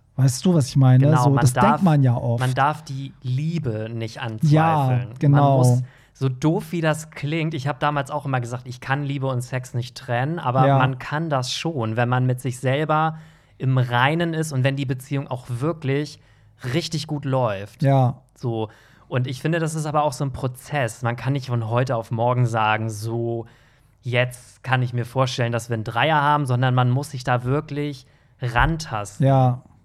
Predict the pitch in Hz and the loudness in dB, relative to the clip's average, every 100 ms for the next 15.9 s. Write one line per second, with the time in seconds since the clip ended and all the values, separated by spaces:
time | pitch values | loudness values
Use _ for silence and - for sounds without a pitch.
0 | _ - 110 131 127 135 131 131 127 131 | _ -8 -8 -8 -8 -6 -4 -4 -4 -6
1 | 127 - 127 101 - - - - - 156 | -8 -4 -4 -4 -12 -18 -20 -16 2 4
2 | 139 131 156 156 - 151 123 147 139 170 | 4 2 2 2 2 0 4 4 6 4
3 | 202 180 175 165 - 180 170 147 147 131 | 2 2 2 2 2 2 2 2 2 2
4 | - - 156 139 131 151 131 147 135 131 | -2 -4 2 2 2 0 2 2 6 6
5 | 135 131 131 127 139 - 127 123 120 120 | 6 6 6 4 0 -2 2 6 6 6
6 | 120 117 - 175 - 131 123 127 117 117 | 4 2 0 -6 0 0 0 2 4 6
7 | 139 127 117 120 - 131 127 131 127 135 | 6 6 4 2 2 4 6 8 6 6
8 | 185 - - 156 143 139 131 - - - | 2 -2 0 4 6 4 2 -8 -20 -8
9 | - 170 - - 180 170 170 170 170 185 | -2 -2 -2 4 6 6 4 0 2 4
10 | 175 - 156 - 156 127 - _ 143 151 | 4 4 2 4 2 2 -6 _ 0 0
11 | - - - 143 - 139 127 160 180 196 | 0 -8 -4 -2 2 2 4 4 6 2
12 | - 147 143 143 139 127 - - - 139 | 2 4 4 4 4 2 -6 -14 -8 2
13 | 151 160 156 147 127 160 156 - - 151 | 4 4 4 2 4 2 2 0 -2 4
14 | 139 143 139 - 147 139 151 131 117 131 | 4 4 2 0 0 6 6 6 4 0
15 | 120 131 127 - 147 147 135 135 | 2 4 2 2 4 4 4 4